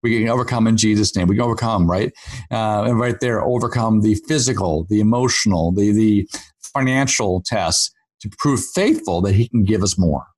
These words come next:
The idea that he can trust us to be over cities and nations. That's what we're called to do, right?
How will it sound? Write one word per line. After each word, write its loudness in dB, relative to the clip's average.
The -2
idea 2
that 0
he 0
can 0
trust -2
us 0
to -4
be 2
over 0
cities 0
and 2
nations. -2
That's -2
what 0
we're 0
called -2
to 2
do, 4
right? 0